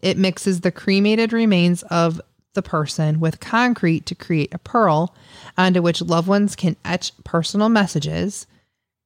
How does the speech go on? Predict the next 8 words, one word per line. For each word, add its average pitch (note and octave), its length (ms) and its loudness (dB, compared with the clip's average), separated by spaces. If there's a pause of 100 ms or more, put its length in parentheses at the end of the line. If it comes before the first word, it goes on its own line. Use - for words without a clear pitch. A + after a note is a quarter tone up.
(380)
um, D#3 320 2
handprints F3+ 1040 2
or D3+ 1000 0
mementos, D#3+ 840 2
environmentally D3+ 800 -4
friendly, C#3+ 320 -2
of C#3+ 140 -6
course. D#3 420 -6